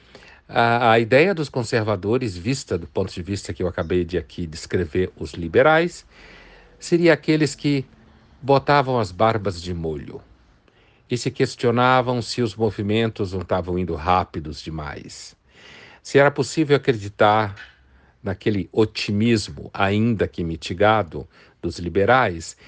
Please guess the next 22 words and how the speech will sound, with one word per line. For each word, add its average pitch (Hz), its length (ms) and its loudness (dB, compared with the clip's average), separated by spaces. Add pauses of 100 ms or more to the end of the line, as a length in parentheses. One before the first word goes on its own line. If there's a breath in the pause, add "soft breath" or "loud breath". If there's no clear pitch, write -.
(240 loud breath)
de 107 100 -6
que 123 140 -6
dava 131 320 2
pra 104 260 2
afrouxar 120 960 0
os 87 160 -8
mecanismos 82 800 -6
de 90 100 -8
autoridade 87 920 0 (460 loud breath)
e 123 80 2
abrir 123 260 2
espaço 113 600 2
pra 107 160 0
mecanismos 101 720 -4
que 110 120 -6
fossem 101 520 -2 (420 loud breath)
continuamente 113 1200 0
checados 87 840 -2 (420 soft breath)
por 135 200 0
métodos 120 600 2
representativos 107 1040 -2
institucionais, 113 1040 -2